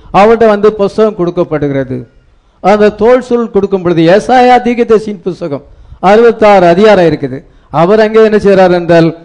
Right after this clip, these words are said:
அங்க என்ன, கரெக்டா என்ன எடுக்கிறாரு, இந்த நேரத்துக்குரிய வார்த்தை என்ன நிறைவேறிந்து எடுக்கிறார்.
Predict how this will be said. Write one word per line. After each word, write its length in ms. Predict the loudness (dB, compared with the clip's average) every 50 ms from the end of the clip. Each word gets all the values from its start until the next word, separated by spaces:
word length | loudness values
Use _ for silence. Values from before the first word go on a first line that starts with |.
| _ _ _ -8 -6
அங்க 200 | -6 -2 0 0
என்ன, 240 | 0 0 0 0
கரெக்டா 640 | 0 0 0 0 0 0 0 -2 -2 0 0 2 2
என்ன 300 | 0 0 0 0 0 2
எடுக்கிறாரு, 720 | 0 0 0 2 2 4 4 4 4 2 0 -2 -6 -10 -12 -16 -20 -20 -20 -20 _ _ _ _ -20 -20 -20 _ _ _ _ _ -20 -20 -20 _
இந்த 260 | -12 -6 -2 -2 -2
நேரத்துக்குரிய 840 | 0 2 2 4 2 2 2 -2 -4 -6 -4 -2 0 2 2 2 4 4
வார்த்தை 360 | 2 2 2 2 0 0 0
என்ன 220 | 2 0 0 0
நிறைவேறிந்து 560 | 0 2 2 2 4 4 2 2 2 2 0 0 0
எடுக்கிறார். 360 | 0 -4 -6 -10 -12 -12